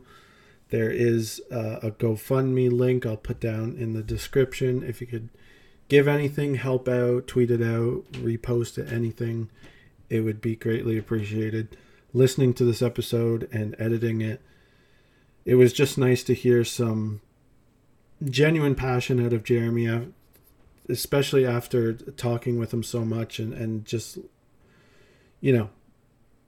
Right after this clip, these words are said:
what's happened to his family is enough to defeat anybody.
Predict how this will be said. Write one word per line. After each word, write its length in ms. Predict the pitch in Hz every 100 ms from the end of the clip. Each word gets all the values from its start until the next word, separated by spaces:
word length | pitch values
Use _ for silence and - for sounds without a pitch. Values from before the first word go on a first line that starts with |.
| _ _ - 139
what's 340 | 123 135 139 -
happened 340 | 127 120 123
to 80 | 120
his 140 | 110
family 340 | - 117 110 110
is 100 | 110
enough 320 | 110 113 -
to 140 | -
defeat 480 | 110 - - 117 -
anybody. 540 | 113 113 113 113 117